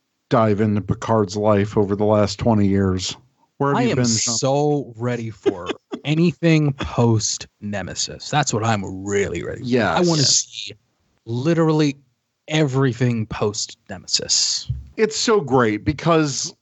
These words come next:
Speaker 1: for, I mean, years, I've been getting that post Nemesis fix through the book, the various book series.
Speaker 3: Mm-hmm.
Speaker 1: And now to finally know that we're going to be getting this stuff,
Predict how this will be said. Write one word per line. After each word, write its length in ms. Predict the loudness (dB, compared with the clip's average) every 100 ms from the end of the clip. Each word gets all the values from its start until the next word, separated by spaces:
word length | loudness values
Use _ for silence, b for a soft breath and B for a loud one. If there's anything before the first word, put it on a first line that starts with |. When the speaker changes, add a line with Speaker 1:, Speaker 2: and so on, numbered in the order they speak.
| -16
Speaker 1:
for, 460 | -4 0 0 0 -10 _ _ _ 0
I 100 | 4
mean, 440 | 6 4 4 0 -6
years, 880 | -4 2 4 4 2 0 -6 -10 -10 b b b b _ _
I've 180 | 0 2
been 180 | 0 0
getting 360 | 0 0 2
that 220 | 0 0
post 360 | -2 0 -2 0
Nemesis 640 | 0 2 0 0 -2 -2
fix 720 | -4 2 2 0 -8 -6 -8 -14
through 540 | -6 0 2 4 2
the 140 | 0 -2
book, 320 | 0 0 -2
the 140 | -4 0
various 440 | 2 2 0 -2
book 280 | -2 -2 -2
series. 600 | -4 -4 -4 -8 -10 -12 _ _ _
Speaker 3:
Mm-hmm. 300 | -4 -4 -6 -8 _ -2
Speaker 1:
And 520 | 2 2 2 0 -4 _ _ -2
now 460 | 0 2 2 0 0
to 200 | 0 -2
finally 960 | -2 -2 -2 0 0 0 2 2 2 0
know 520 | 2 2 4 4 2
that 300 | 2 0 0
we're 260 | 0 2 2
going 480 | 2 2 2 0
to 120 | -2 0
be 140 | 0
getting 640 | 2 0 2 2 2 0 -2
this 260 | 0 0 0
stuff, 640 | -2 2 2 0 -4